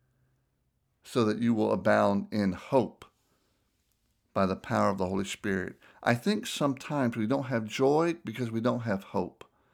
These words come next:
We lose hope, and when we lose hope, we lose joy. And the enemy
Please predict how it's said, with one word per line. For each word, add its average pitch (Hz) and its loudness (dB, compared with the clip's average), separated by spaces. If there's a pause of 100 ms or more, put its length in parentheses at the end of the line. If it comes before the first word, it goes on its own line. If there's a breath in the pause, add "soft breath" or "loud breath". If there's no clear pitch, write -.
(720)
We 120 6
lose 139 4
hope, - -2
and 107 0
when 110 0
we 113 2
lose 131 2
hope, 127 0
we 110 -4
lose 104 -2
joy. 95 -2 (1200)
And 123 6
the - 4
enemy 147 2